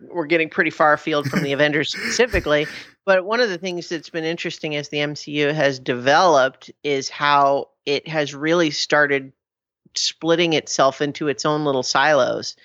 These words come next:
Speaker 1: Like,
Speaker 2: Right.
Speaker 1: while in theory, Agents of shield is still completely within the same canon as the movies, they don't cross over anymore,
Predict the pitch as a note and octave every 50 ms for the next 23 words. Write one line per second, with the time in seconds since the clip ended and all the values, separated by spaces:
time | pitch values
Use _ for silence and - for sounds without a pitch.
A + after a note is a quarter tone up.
0 | - - - - - - - E3+ E3+ E3+ C3 - - D#3+ E3+ F#3 F#3 F3+ F3+ F3+
1 | F#3 - G3+ G3 F#3+ F#3 E3+ _ - F#3 F3 F#3 G#3 G#3+ A#3 A3+ F#3 B2+ F3+ F3+
2 | F3+ E3 F#3 F3+ E3 - F3+ D#3+ D3 - - F3+ F3+ F#3 F#3 G3 F3+ E3+ F#3+ -
3 | D#3+ D3 - - - - F3+ F3 F3 E3+ - - F3 D#3+ - - F3 F3 E3 -
4 | F#3 F3+ E3+ E3+ E3+ D#3 E3 E3 E3 D#3+ D#3 - - E3+ E3 E3 E3 - F3 E3+
5 | E3+ E3+ E3+ E3 E3 D#3 D#3 - - E3 D#3+ D#3 D#3 F3 F#3 A#3+ C4+ C#4+ C4+ -
6 | - - - - - - _ _ - A3 G3+ - A#3 A#3+ B3 - - - - B3
7 | A#3+ A#3 - C#4+ D#4+ E4+ A3 D#3+ C3 A#2+ C#3 C3+ B2 A#2+ A#2+ - - - -